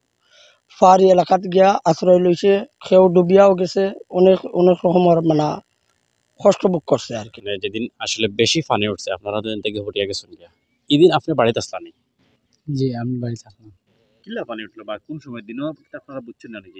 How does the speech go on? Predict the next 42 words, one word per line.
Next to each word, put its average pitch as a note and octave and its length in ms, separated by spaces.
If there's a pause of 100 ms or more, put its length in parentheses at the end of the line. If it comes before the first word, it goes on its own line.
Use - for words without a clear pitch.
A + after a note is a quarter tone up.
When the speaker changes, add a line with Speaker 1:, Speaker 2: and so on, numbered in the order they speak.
Speaker 2:
এই F#2 120
যে F#2+ 140 (100)
পানি? F#2 160 (380)
Speaker 3:
আমরা D#3+ 180
তো D#3+ 120 (500)
ভাবিছি D3+ 360
না D3 140
যে C3+ 140
এই C3+ 120
ধরনের C3+ 380 (400)
ব-, C#3 160 (160)
ব-, C#3 160 (100)
যে B2+ 140
করবো, A#2+ 180 (100)
এই C3 140
ধরনের C#3+ 280
পানি C3 240
আমরা B2+ 140
পাইছি। B2 220
আমার C3+ 200
বোন D3 280
তো C#3+ 80 (120)
মালপত্র B2+ 340 (100)
এটা C3+ 120 (100)
সব C#3 200
কিছু C3 180 (120)
মনে A#2+ 140
হয় A#2+ 160
গা-, A#2+ 160 (320)
ইয়ে C#3 140
রাখলে, A#2+ 280
সুখের C3 260
করে C3+ 160
তুলে B2+ 240
রাখিছিল। G#2+ 300
এগুলা - 600 (760)
সব D#3+ 280 (100)
মেসে C3+ 240
মারিয়া, B2 420 (320)
ওরকম C3+ 220 (260)
বেশগুলো B2+ 360 (100)
ভাঙিয়া B2+ 300